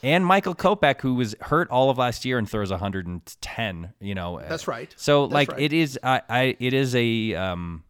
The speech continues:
Speaker 1: it is a really fun team to watch. I'm very, very excited to watch this team this year.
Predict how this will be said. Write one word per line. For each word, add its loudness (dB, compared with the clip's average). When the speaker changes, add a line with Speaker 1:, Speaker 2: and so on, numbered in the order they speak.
Speaker 1:
it -4
is -2
a 2
really -2
fun -2
team -6
to -6
watch. -6
I'm -4
very, 0
very -4
excited -10
to -12
watch -10
this -14
team -12
this -16
year. -16